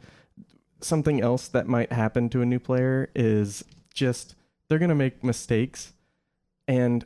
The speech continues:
over-policing their play, being like, "Oh, you could have done that better. Oh, you could have done that better. Oh, you should do it like this. Wait, no, no, you should respond to this trigger." That's just gonna push them away because, like, no one wants to be bad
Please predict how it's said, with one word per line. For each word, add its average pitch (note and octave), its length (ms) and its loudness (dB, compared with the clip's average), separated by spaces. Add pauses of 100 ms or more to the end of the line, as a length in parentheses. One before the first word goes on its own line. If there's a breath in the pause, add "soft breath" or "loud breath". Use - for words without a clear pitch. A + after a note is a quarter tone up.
over-policing C3+ 840 0
their G#2+ 140 0
play, A2+ 280 0
being A#2 220 0
like, G#2+ 240 -2
"Oh, C#3 60 2
you B2+ 100 0
could B2 140 0
have A#2 80 0
done A2+ 120 2
that G#2+ 140 0
better. G2 320 -2
Oh, C#3 60 0
you C3+ 100 2
could C3+ 140 0
have B2 100 0
done A#2 120 2
that A2 140 -2
better. G#2 400 -2
Oh, C3+ 140 2
you A#2+ 100 2
should C3 160 -6
do B2+ 100 0
it A#2 60 -2
like A#2 160 0
this. A#2 280 -2
Wait, C3 180 0
no, C3+ 140 2
no, B2+ 100 2
you B2 100 0
should A#2+ 140 -8
respond A#2 280 -2
to A2 40 2
this A2 120 0
trigger." A2 320 -2 (440 soft breath)
That's D3+ 140 0
just F3+ 160 -4
gonna E3 140 2
push C3+ 220 -4
them A#2+ 140 0
away A2 320 2
because, G#2+ 400 -2
like, A2 240 -2
no D#3+ 140 2
one F3 160 0
wants B2 200 0
to B2+ 100 -2
be A2 180 0 (480)
bad A2 640 0